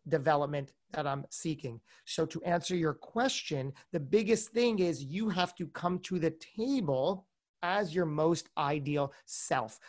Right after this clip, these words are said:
whatever that persona looks like, however you are going to fit and sit behind that mic to attract the people you most want, both guests, if you're an interview style show, and listeners.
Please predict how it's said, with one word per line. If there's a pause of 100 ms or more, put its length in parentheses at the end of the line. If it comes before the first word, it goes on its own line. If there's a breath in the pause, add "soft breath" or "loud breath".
whatever
that
persona (180 loud breath)
looks
like, (120)
however
you
are
going
to
fit
and
sit
behind
that
mic (200 loud breath)
to
attract (260)
the
people (120 soft breath)
you
most
want, (240)
both (340)
guests, (100)
if
you're
an
interview
style
show, (300 loud breath)
and (140 loud breath)
listeners.